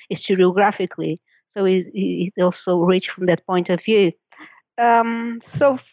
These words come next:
finally, uh, I, I think the multifaceted nature, and I think it's really a work that is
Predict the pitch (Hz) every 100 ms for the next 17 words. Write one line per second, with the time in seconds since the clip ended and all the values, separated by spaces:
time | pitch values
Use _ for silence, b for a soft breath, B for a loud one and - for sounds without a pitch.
0 | - 254 269 262 262 254 233 - _ _
1 | _ - 233 233 233 - 254 254 277 -
2 | 294 254 247 240 294 320 302 - - _
3 | _ _ _ 269 254 262 - 254 247 240
4 | 208 202 214 240 262 - 170 170 190 214
5 | 214 240 233 226 - 208 233 254 226 190
6 | 196 185 202 202 185 - 190 - 190 185